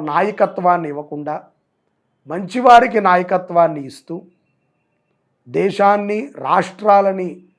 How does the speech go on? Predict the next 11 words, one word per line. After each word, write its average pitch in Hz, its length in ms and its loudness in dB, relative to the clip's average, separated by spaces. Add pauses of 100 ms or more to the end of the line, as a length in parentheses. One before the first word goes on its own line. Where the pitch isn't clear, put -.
(120)
రాష్ట్రాన్ని 196 800 -2 (640)
రక్షించుకునేటువంటి 165 1040 -10 (140)
ప్రయత్నం 160 420 -8 (680)
మనకి 254 400 4
వచ్చినప్పుడు 240 500 2 (100)
ఆ - 20 10 (340)
అవకాశాన్ని 185 640 2
సద్వినియోగపరుచుకోవటం. 156 1300 -10 (1700)
అహంకారముతో 196 840 4 (1120)
లబ్ధి 180 360 2
కోసము 240 540 4